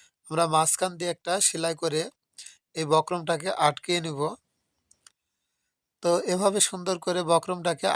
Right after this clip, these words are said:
আটকিয়ে নেওয়ার পর এখন আমরা এই বক্রমের পাশ দিয়ে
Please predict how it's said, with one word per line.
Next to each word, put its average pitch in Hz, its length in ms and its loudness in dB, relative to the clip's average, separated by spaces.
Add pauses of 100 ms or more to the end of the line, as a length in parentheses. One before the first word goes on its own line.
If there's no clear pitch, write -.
আটকিয়ে 170 380 -2
নেওয়ার 156 340 0
পর 156 180 4 (600)
এখন 165 240 -2
আমরা 175 180 4 (160)
এই 165 80 0 (100)
বক্রমের 165 520 0
পাশ 156 160 4 (120)
দিয়ে 165 140 -4